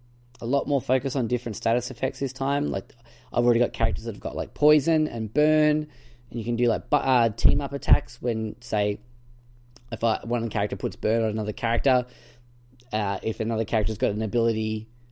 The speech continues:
that's, um, whe-, when, uh, a, an enemy is burned, they'll, it'll, it sometimes trigger a, like, a team up attack, and it'll just do a bit of extra damage, uh, which is cool. Um, so yeah,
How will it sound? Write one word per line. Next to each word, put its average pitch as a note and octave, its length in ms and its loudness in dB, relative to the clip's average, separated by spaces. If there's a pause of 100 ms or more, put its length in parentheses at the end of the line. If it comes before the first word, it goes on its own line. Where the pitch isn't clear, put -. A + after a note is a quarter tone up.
(260)
that's, - 320 -2
um, G#2 420 0 (720)
whe-, G#2+ 300 -2
when, A2 360 -2
uh, G2+ 380 0
a, - 240 -6
an A2+ 120 0
enemy A2+ 320 -2
is G2 80 -6
burned, D#3 540 0
they'll, G#2+ 420 -2 (100)
it'll, G#2 320 -2
it - 140 -14
sometimes A#2 420 -4
trigger G#2 360 -6
a, F#2 140 -6
like, F2+ 200 -12
a - 40 -12
team - 240 2
up B2 80 -10
attack, C#3 400 -6 (580)
and - 80 -10
it'll G2+ 120 -6
just G2+ 160 -10
do G2 240 -4
a F2 80 -6
bit G2+ 160 -2
of F2+ 80 -2
extra F#2+ 240 -6
damage, B2 480 -4 (680)
uh, F#2+ 100 -6
which G#2 120 -4
is G#2+ 100 -10
cool. A2 300 0 (720)
Um, D3+ 400 2
so D#3+ 300 2
yeah, C#3+ 200 2